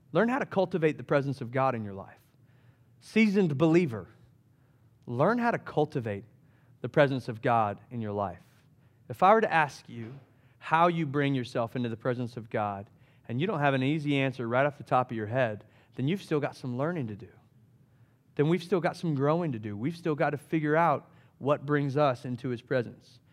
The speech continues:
Let's look at the story of this miracle. It begins, um, when the leaders of Israel and Judah are going to war, and they get to the battlefield for this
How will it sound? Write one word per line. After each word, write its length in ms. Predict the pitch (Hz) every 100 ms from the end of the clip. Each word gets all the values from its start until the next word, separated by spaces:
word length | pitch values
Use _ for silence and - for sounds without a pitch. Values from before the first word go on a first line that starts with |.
| _ -
Let's 180 | 160
look 80 | 190
at 80 | 160
the 60 | 135
story 360 | - 156 139
of 60 | 123
this 220 | 120 -
miracle. 540 | 127 139 131 - 101 127
It 80 | 127
begins, 720 | 135 156 185 135 160 - - - - -
um, 280 | 131 127 127
when 140 | 147
the 100 | 139
leaders 420 | 131 180 190 143 139
of 140 | 131
Israel 400 | 160 151 156 143
and 100 | 131
Judah 280 | 127 170 165
are 120 | 156
going 320 | 135 151 135
to 80 | 123
war, 560 | 117 143 190 127 131 160 - _ 135
and 100 | 151
they 60 |
get 180 | 151 160
to 60 | 139
the 100 | 127
battlefield 640 | 156 208 214 131 147 120
for 100 | 135
this 220 | 120 113